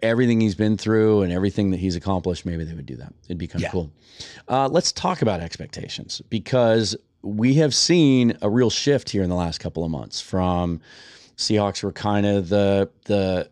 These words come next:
Speaker 1: the dark horse and the underrated team, uh, you know, the little engine that could last year. And,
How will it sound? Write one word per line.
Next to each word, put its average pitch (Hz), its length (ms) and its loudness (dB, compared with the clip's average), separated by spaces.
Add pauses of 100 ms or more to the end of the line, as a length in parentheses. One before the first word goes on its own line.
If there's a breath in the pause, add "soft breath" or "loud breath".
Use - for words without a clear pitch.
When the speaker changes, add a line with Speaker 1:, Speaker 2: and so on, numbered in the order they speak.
Speaker 1:
the 104 120 -2
dark 98 360 -2
horse - 360 -6
and 92 140 -4
the 92 180 -4
underrated 101 640 2
team, 92 560 -2 (240)
uh, 98 140 -2
you 95 120 -4
know, 87 120 -4
the 82 100 -6
little 104 300 2
engine 98 240 2
that 90 100 -2
could 107 220 0
last 85 360 -4
year. 87 280 -2
And, 82 160 -10